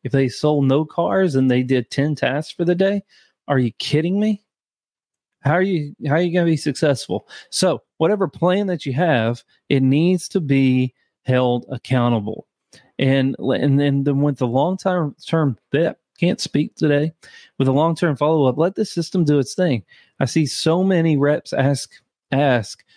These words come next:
"Can we kill the lead?" I haven't had any response. Let the system do its thing. After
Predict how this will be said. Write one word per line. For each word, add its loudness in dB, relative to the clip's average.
"Can 0
we 2
kill 0
the -2
lead?" 0
I 0
haven't 2
had 2
any 0
response. -2
Let 2
the -6
system 0
do 2
its -4
thing. 0
After 0